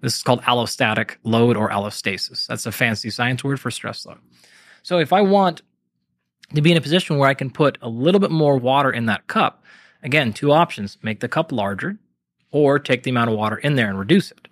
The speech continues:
But remember, in order for me to adapt, I have to add water. That's the signal. That's the stress. So just not adding water means backwards adaptation, right?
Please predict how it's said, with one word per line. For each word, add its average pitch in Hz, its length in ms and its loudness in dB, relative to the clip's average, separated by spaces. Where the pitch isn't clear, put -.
But 113 100 -8
remember, 143 520 2
in 156 80 -4
order 190 240 6
for 202 140 -2
me 190 80 6
to 175 100 6
adapt, 156 500 2
I 143 80 0
have 147 360 -2
to 123 120 -8
add 110 280 -4
water. 117 340 -4
That's 123 240 -2
the 135 80 -4
signal. 117 500 -2
That's - 240 -6
the 110 100 -8
stress. - 480 -2
So - 140 -10
just 131 180 -4
not 139 320 2
adding 131 280 0
water 135 440 2
means 123 460 0
backwards 110 340 -2
adaptation, 95 560 -8
right? 101 220 -6